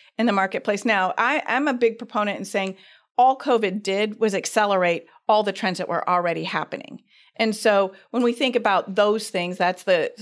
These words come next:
the work from home, right? That's some of the other challenges of managing salespeople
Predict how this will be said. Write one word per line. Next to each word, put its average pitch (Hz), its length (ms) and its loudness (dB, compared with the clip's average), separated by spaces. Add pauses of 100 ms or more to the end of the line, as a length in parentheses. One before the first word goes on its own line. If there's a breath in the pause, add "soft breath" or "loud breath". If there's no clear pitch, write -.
(140)
the 190 200 2
work 202 260 0
from 214 140 0
home, 185 400 0 (260)
right? 190 380 0 (340 loud breath)
That's 190 420 0 (260)
some 240 280 0
of 220 60 -2
the 208 160 0
other 196 260 2
challenges 190 960 0
of 175 360 2
managing 185 440 0
salespeople 170 800 -2